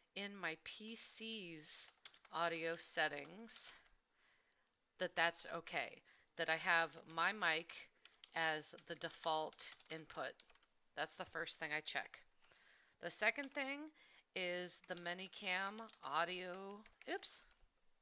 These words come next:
Manycam audio tab, and that's the one at the bottom of the screen. And I make sure I've chosen my microphone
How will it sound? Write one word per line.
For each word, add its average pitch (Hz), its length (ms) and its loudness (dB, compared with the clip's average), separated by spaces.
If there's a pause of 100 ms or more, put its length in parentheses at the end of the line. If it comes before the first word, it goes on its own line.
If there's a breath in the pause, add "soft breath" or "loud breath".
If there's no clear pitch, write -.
(460 soft breath)
Manycam 254 600 -2 (100)
audio 185 460 6 (100)
tab, 135 640 6 (500 loud breath)
and 160 140 -4
that's 160 220 6
the 180 120 0
one 165 440 -2
at 170 140 -2
the 175 80 -2
bottom 156 420 4
of 151 160 -8
the - 80 -8
screen. 117 420 -6 (580 loud breath)
And 151 80 -2
I 147 60 4
make 147 220 0
sure 165 280 6
I've 151 140 4
chosen 175 460 -4 (100)
my 151 140 -4 (100)
microphone 156 680 -6